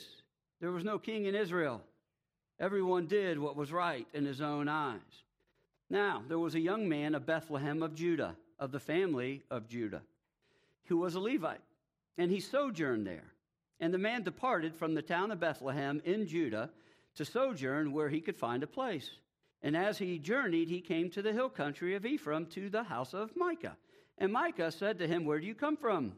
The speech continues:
And he said to him, "I am a Levite of Bethlehem in Judah, and I'm going to sojourn where I may find a place." And Micah said to him, "Stay with me and be a, be to me a father and a priest, and I'll give you ten pieces of silver a year, and a suit of clothes,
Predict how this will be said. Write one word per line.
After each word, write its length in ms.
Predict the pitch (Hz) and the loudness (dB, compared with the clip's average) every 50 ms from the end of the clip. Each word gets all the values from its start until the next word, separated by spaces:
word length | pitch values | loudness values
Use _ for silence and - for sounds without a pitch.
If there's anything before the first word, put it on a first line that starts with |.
| - _ - | -12 _ -6
And 100 | 147 143 | -2 -2
he 60 | 139 | -2
said 240 | 131 - - 147 147 151 | -2 -2 -4 -2 0 2
to 60 | 165 | 2
him, 160 | 190 185 170 | 2 2 2
"I 220 | 135 151 165 180 | 0 0 0 0
am 100 | 196 208 | 2 2
a 60 | 202 202 | 2 0
Levite 560 | 214 254 262 240 202 202 165 156 139 131 - | 0 0 -2 0 0 0 0 0 -2 -2 -2
of 160 | 165 156 147 | -4 -2 0
Bethlehem 580 | 220 220 165 - - 170 160 151 151 143 143 147 | 0 0 0 0 -2 0 0 0 0 0 0 0
in 100 | 147 151 | -2 -2
Judah, 380 | 190 247 254 214 147 113 95 - - - - - _ _ _ - | -4 -4 -2 -2 -2 -2 -4 -6 -12 -20 -20 -20 _ _ _ -2
and 80 | 160 | 0
I'm 140 | 160 165 160 | 0 2 2
going 280 | 165 180 190 208 208 175 | 2 2 2 2 0 0
to 80 | 175 | -2
sojourn 680 | - - 226 240 240 247 185 135 135 131 135 139 151 143 | -2 -2 0 0 0 0 0 -2 -2 0 0 0 0 0
where 160 | 139 143 143 | 0 0 0
I 160 | 139 147 160 | 0 0 0
may 160 | 170 175 175 | 0 0 0
find 380 | 170 170 - 127 127 127 131 139 | 0 0 -2 0 0 0 0 -2
a 40 | 147 | -4
place." 540 | - - 214 214 190 139 110 - - - - _ _ _ _ _ _ _ _ - | -4 -2 -2 0 0 -2 -4 -6 -10 -16 -20 _ _ _ _ _ _ _ _ -2
And 100 | 123 135 | 0 0
Micah 260 | 156 180 202 196 196 | 2 0 0 -2 -2
said 240 | - - 175 175 156 | -2 0 -2 0 0
to 60 | 170 | 0
him, 140 | 160 175 160 | 0 0 0
"Stay 360 | 151 - - - 240 240 226 | 0 -4 -6 -4 -2 0 0
with 220 | 196 175 165 - - | 2 0 0 0 0
me 220 | 185 151 139 135 | 0 0 2 2
and 100 | 127 127 | 0 2
be 180 | 139 175 165 151 | 2 2 2 2
a, 100 | 135 - - - _ _ _ _ _ _ _ - 131 135 - | 0 -2 -6 -14 _ _ _ _ _ _ _ -20 -18 -8 -4
be 200 | 196 214 214 185 | -4 -4 -4 -4
to 280 | - - - 262 262 226 | -6 -4 -4 -2 0 2
me 200 | 180 151 139 127 | 2 2 0 0
a 60 | 117 | -2
father 540 | - - 202 208 202 196 175 156 139 131 127 | -2 -2 0 0 0 0 0 0 0 0 0
and 140 | 131 127 | 0 -2
a 20 | 123 | -2
priest, 480 | - - 220 240 214 156 113 - - - _ _ _ _ _ _ _ | -2 -2 -2 0 0 -2 -4 -6 -10 -20 _ _ _ _ _ _ _
and 80 | - 139 | -2 0
I'll 100 | 165 180 | 0 0
give 200 | 160 196 190 151 | 2 0 0 0
you 80 | 156 151 | -2 -4
ten 260 | - 214 220 226 214 | -2 0 0 0 0
pieces 400 | 220 214 214 196 - 185 160 165 | -2 -4 -6 -6 -8 -8 -6 -6
of 80 | 156 | -6
silver 500 | - - 185 190 180 170 151 160 160 143 | -6 -4 -4 -2 -2 0 0 0 0 0
a 60 | 139 147 | 0 0
year, 460 | 160 175 160 143 120 117 123 139 - - - _ _ _ - | 0 2 2 2 2 0 -2 -4 -6 -10 -18 _ _ _ -2
and 100 | 165 156 | 0 0
a 60 | 156 | 0
suit 280 | 151 - - 247 269 254 | 0 -2 -4 -4 -2 -2
of 140 | 226 - - | -2 -4 -2
clothes, 640 | - 196 185 170 143 135 131 139 156 147 - - | 0 2 2 4 2 2 2 0 0 -2 -6 -12